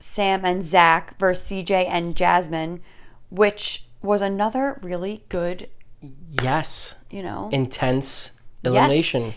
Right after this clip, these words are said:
Speaker 1: So going into this, you're like, "All right, obviously Sam has Jasmine," which did
Speaker 2: Yeah.
Speaker 1: happen.
Speaker 2: Yeah, Sam's
Speaker 1: But
Speaker 2: gonna
Speaker 1: Jasmine put up a little fight.
Speaker 2: Yeah.
Speaker 1: She's, she's a feisty thing.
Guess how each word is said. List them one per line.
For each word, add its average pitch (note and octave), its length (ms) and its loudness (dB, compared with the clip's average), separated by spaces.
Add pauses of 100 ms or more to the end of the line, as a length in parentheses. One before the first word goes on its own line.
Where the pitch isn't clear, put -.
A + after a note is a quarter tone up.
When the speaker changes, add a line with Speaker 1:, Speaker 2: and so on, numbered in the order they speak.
Speaker 1:
So B3+ 460 10
going B3+ 280 8
into B3 180 -2
this, B3 240 2
you're G3+ 140 2
like, F#3 340 2
"All A3+ 140 12
right, E3 340 6 (320)
obviously A3+ 800 6 (160)
Sam F#3+ 320 0
has F3+ 160 -4
Jasmine," - 420 -10 (140)
which A3 340 0
did B3 200 8
Speaker 2:
Yeah. D3+ 100 8
Speaker 1:
happen. - 320 2 (220)
Speaker 2:
Yeah, A2 280 0
Sam's C#3 360 4
Speaker 1:
But C4+ 100 10
Speaker 2:
gonna D3 100 6
Speaker 1:
Jasmine D#4 380 6
put A4 120 0
up A4+ 140 4
a - 20 0
little G#4+ 200 4
fight. B3 400 4
Speaker 2:
Yeah. D3 640 6
Speaker 1:
She's, D#3+ 80 -4
she's E4 140 -2
a F4 60 0
feisty C#4+ 420 2
thing. A3 360 -2